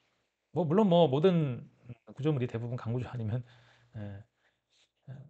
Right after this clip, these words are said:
알씨니까, 예, 강구조, 알씨, 피씨 이렇게 합하면 논술 문제는, 뭐, 거의 상당히, 예, 칠십 프로 정도 되는 것 같고요. 뭐, 계산 문제는 당연히, 뭐, 강구조, 알씨, 예, 가 되겠죠. 계산 문제에서, 어,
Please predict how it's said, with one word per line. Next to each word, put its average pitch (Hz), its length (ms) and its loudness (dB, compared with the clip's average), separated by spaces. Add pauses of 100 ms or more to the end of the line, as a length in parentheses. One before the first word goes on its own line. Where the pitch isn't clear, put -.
(340)
알씨니까, 113 880 -8 (160)
예, 101 120 -20 (220)
강구조, 117 460 -8
알씨, 110 440 -8
피씨 175 260 -10
이렇게 127 220 -4
합하면 131 460 -4 (260)
논술 135 320 -4
문제는, 127 640 -4
뭐, 104 160 -8
거의 101 240 -10
상당히, 110 460 -12
예, - 140 -16 (400)
칠십 - 220 -16
프로 117 100 -8
정도 107 140 -6
되는 104 180 -8
것 101 80 -8
같고요. 95 320 -14
뭐, 110 100 -12
계산 151 200 0
문제는 156 200 0
당연히, 117 240 -4
뭐, 101 140 -8
강구조, 104 280 -10
알씨, 95 280 -12
예, - 800 -20 (400)
가 107 160 -18
되겠죠. - 420 -18 (1000)
계산 143 880 -6 (300)
문제에서, 151 520 -12
어, 127 540 -10